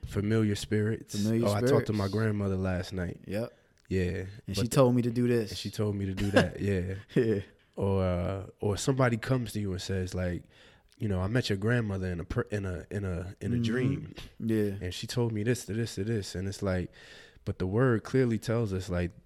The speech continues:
Speaker 1: that's someone that the word says consults with familiar
Speaker 2: Consults with
Speaker 1: spirits.
Speaker 2: familiar, yep,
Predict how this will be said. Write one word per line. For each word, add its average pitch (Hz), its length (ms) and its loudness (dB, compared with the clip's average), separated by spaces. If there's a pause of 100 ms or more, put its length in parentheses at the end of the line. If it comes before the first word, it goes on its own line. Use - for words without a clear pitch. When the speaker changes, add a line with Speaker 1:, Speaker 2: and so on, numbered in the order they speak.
(120)
Speaker 1:
that's 120 180 2
someone 113 400 2
that 101 220 -2
the 101 60 0
word 101 340 2
says 92 280 -2
consults - 720 -4
with 101 140 -2
familiar 101 540 -2
Speaker 2:
Consults - 0 -
with 95 120 0
Speaker 1:
spirits. 95 680 -2
Speaker 2:
familiar, 101 160 -4
yep, 101 100 -8